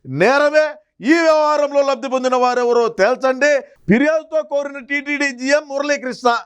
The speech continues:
అది కథ. పోటీ పూజలు, ఎల్లుండి ఆలయాన్ని,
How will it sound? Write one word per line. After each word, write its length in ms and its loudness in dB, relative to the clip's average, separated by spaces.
అది 220 -2
కథ. 240 -2
పోటీ 320 2
పూజలు, 560 0
ఎల్లుండి 380 2
ఆలయాన్ని, 680 0